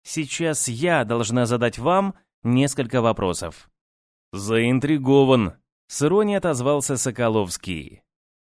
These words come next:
«Где вы были четыре часа назад?» «На деловой встрече»,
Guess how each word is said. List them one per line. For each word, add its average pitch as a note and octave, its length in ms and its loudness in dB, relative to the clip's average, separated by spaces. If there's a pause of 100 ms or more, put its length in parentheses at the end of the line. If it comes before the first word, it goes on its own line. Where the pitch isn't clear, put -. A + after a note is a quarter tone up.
(180)
«Где B2+ 320 -4
вы F#3+ 140 2
были D3+ 420 2
четыре D#3 520 -4
часа A#2 340 -2
назад?» A#2+ 580 -2 (480)
«На F#2 240 -6
деловой G2+ 480 0
встрече», G#2+ 800 -2